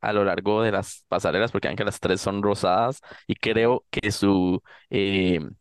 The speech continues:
promo también era un pelo rosado, entonces creo que eso es como un tema ya de ella, los pelos rosados, pero,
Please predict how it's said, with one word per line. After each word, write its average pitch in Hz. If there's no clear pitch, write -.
promo 120
también 101
era 107
un 110
pelo 104
rosado, 95
entonces 98
creo 107
que -
eso -
es -
como 101
un 98
tema 104
ya 92
de 98
ella, 110
los 90
pelos 90
rosados, 95
pero, 120